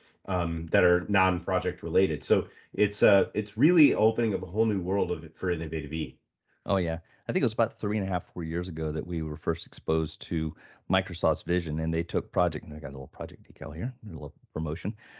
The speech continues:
Speaker 2: They, the, the project for the web was actually built from the bottom up on the Power Platform. I think it was only the second, um, workload that was natively built on, on the Power Platform, and the, and they were calling it C D S, but the Dataverse type of thing. So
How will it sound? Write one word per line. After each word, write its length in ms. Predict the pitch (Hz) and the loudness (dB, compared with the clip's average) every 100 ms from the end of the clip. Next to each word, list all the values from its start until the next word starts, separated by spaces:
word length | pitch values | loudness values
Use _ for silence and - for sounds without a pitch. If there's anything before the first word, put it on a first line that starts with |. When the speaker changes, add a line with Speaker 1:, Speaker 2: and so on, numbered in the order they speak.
| - | -4
Speaker 2:
They, 160 | - 104 | 0 0
the, 240 | 110 98 92 | 0 0 0
the 120 | 98 | -2
project 360 | 107 131 113 - | 2 2 2 -2
for 100 | 95 | 0
the 80 | |
web 340 | 85 113 95 87 - | 4 4 4 -2 -4
was 220 | 95 90 | -2 0
actually 260 | 92 - | -2 -4
built 320 | 80 95 92 - | -2 2 2 0
from 120 | 80 | -4
the 80 | 73 | 0
bottom 320 | 87 82 78 | 0 0 -2
up 200 | 80 - | -2 -4
on 60 | |
the 80 | 73 | -6
Power 220 | - 76 | -6 -8
Platform. 400 | - - - 76 | -6 -8 -4 -4
I 80 | 78 | -4
think 140 | - 92 | -4 -4
it 40 | |
was 100 | - | -4
only 140 | 82 | -4
the 80 | 71 | -6
second, 440 | 76 85 80 67 78 | -6 -6 -4 -8 -8
um, 360 | 76 76 71 82 _ _ - | -8 -6 -8 -10 _ _ -4
workload 520 | 85 87 82 76 76 | -2 -2 -2 -2 -2
that 180 | 73 76 | -6 -8
was 100 | 78 | -8
natively 480 | 78 82 87 76 76 | -2 0 0 -2 -6
built 320 | 76 80 80 | -2 0 0
on, 260 | 80 76 78 - - - _ - | -2 -4 -6 -8 -20 -20 _ -4
on 120 | 80 | -2
the 80 | 71 | 0
Power 200 | 82 73 | 0 0
Platform, 520 | 80 76 - 78 78 | 0 -2 -2 -2 -2
and 120 | 76 | -4
the, 200 | 76 76 | -4 -6
and 300 | 82 76 76 - | -8 -10 -10 -12
they 60 | - | -12
were 60 | |
calling 240 | 76 80 78 | -6 -6 -6
it 60 | |
C 120 | - 73 | -8 -8
D 160 | 73 | -6
S, 100 | 73 | -8
but 180 | - 76 | -6 -4
the 80 | 82 | -2
Dataverse 360 | 80 76 73 | -2 -2 -6
type 200 | - 76 | -6 -10
of 100 | 71 | -8
thing. 180 | 76 78 | -8 -6
So 200 | - 80 | -2 -2